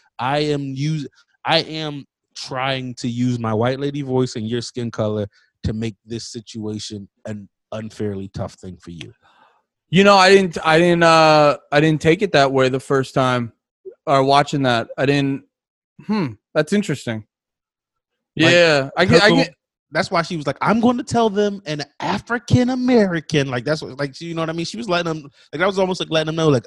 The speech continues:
Speaker 1: "I'm about to fucking use the race card right now if you
Speaker 2: You
Speaker 1: don't
Speaker 2: think
Speaker 1: put your
Speaker 2: so?
Speaker 1: fucking," yeah. Like, she was,
Speaker 2: Yeah.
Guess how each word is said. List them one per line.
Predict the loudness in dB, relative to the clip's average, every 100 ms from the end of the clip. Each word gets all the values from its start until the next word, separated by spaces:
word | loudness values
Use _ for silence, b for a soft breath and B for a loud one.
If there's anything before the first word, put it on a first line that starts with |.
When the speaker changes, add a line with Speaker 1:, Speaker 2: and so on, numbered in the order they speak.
| -2
Speaker 1:
"I'm | 2 2
about | 2 -2 -2
to | -4
fucking | -4 -4 -4 -4 4
use | 4 4 0
the | 4
race | 6 6 4
card | -4 -2 0 -4 _ _ _ _ -10
right | -6 -4
now | -4 -2 0 -2 -4
if | -6
you | 0
Speaker 2:
You |
Speaker 1:
don't | 0
Speaker 2:
think | 0 -2 -2
Speaker 1:
put | 2 2
your | 2
Speaker 2:
so? | 0
Speaker 1:
fucking," | -2 -4 -8 b b -4
yeah. | -2 0 0 0 0 -2 _ 0
Like, | 0 2
she | 0
was, | 0
Speaker 2:
Yeah. | -2